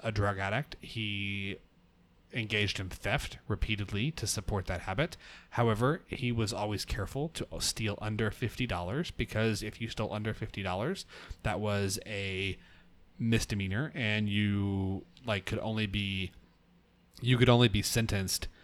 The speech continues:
um, you could, there were limitations into how long you could serve in prison as long as it was a misdemeanor. So he always tried to steal under fifty dollars.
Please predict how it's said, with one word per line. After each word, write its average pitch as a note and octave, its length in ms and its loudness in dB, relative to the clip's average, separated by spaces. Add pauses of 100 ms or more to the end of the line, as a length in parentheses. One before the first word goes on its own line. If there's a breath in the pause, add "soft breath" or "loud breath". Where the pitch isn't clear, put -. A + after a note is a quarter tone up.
(280 soft breath)
um, F2 640 0 (400)
you A#2+ 300 4
could, A#2 220 -6
there A#2 100 6
were A2 140 6
limitations B2 580 6
into G2+ 160 -2
how G#2+ 220 4 (180)
long A2 400 4
you G2 160 2
could F#2 160 0
serve F#2+ 160 2
in F2+ 80 -2
prison B2+ 380 4 (320 loud breath)
as G#2 160 2
long G2 180 6
as F#2 100 2
it G2+ 60 -2
was F#2+ 140 -2
a G2 40 0
misdemeanor. E2+ 460 -4
So G#2 160 -2
he A2+ 140 0
always A2+ 280 4
tried A2+ 200 4
to G#2+ 80 6
steal G#2+ 240 2
under G2 180 2
fifty G2+ 260 0
dollars. A2+ 380 2